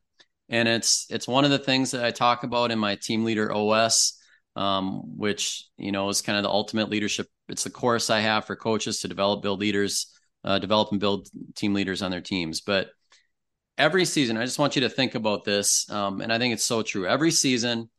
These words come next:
you have a coach. And I know if you're not watching this on YouTube, visualize it. Uh, imagine you have a pyramid. You have a coach at the top, and the coach lays out expectations, standards,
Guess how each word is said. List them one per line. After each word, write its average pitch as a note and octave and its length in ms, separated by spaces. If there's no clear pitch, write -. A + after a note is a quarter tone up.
you A2+ 120
have A2 100
a G#2+ 80
coach. - 720
And G2+ 120
I G#2 80
know A#2+ 500
if F2+ 300
you're A2+ 80
not B2 260
watching A2+ 480
this A2 400
on G#2 240
YouTube, G2 520
visualize F2 600
it. - 140
Uh, - 140
imagine C#3 340
you D3 60
have C#3 100
a B2 60
pyramid. A2+ 420
You G#2 80
have G2+ 60
a G#2+ 60
coach C#3 340
at C#3+ 80
the D3+ 80
top, A2+ 380
and G#2+ 60
the G2+ 80
coach - 520
lays A2+ 240
out A2 140
expectations, A2 800
standards, G#2+ 720